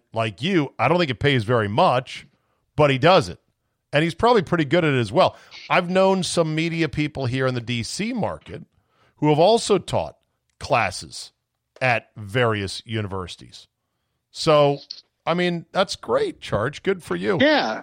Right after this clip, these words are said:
Speaker 2: I think it's, I, I just wanna do it 'cause I think it's gonna be fun, and I do love teaching. As a true story, now you have no reason to know this about me, I taught my way through college as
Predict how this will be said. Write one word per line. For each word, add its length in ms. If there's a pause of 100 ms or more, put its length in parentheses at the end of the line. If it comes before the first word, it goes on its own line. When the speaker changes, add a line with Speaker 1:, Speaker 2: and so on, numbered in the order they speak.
Speaker 2:
I 120
think 240
it's, 200
I, 340
I 100
just 160
wanna 160
do 160
it 80
'cause 100
I 40
think 120
it's 120
gonna 140
be 80
fun, 220
and 120
I 100
do 180
love 220
teaching. 340 (260)
As 180
a 100
true 260
story, 380
now 80
you 160
have 120
no 120
reason 300
to 60
know 120
this 140
about 300
me, 140 (440)
I 180
taught 540
my 200
way 320
through 360
college 760 (100)
as 220